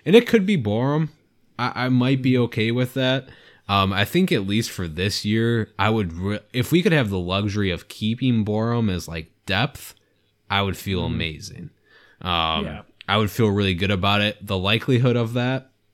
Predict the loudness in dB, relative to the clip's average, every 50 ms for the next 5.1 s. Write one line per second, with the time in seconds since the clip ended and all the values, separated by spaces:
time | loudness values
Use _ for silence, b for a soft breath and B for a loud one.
0 | _ _ _ _ _ _ -6 -2 -2 0 0 0 0 0 0 0 0 0 -2 -2
1 | -4 -6 -4 -4 -4 -2 -4 -4 -4 -4 -4 -4 -4 -4 -6 -6 -8 -8 -8 -6
2 | -6 -4 -4 -4 -6 -6 -8 -6 -6 -6 -6 -6 -6 -6 -6 -6 -8 -8 -8 -10
3 | -10 -8 -6 -6 -6 -6 -6 -6 -6 -4 -4 -4 -6 -8 -8 -8 -8 -8 -8 -8
4 | -8 -8 -8 -8 -8 -8 -8 -8 -10 -10 -10 -10 -10 -8 -8 -6 -6 -6 -6 -8
5 | -8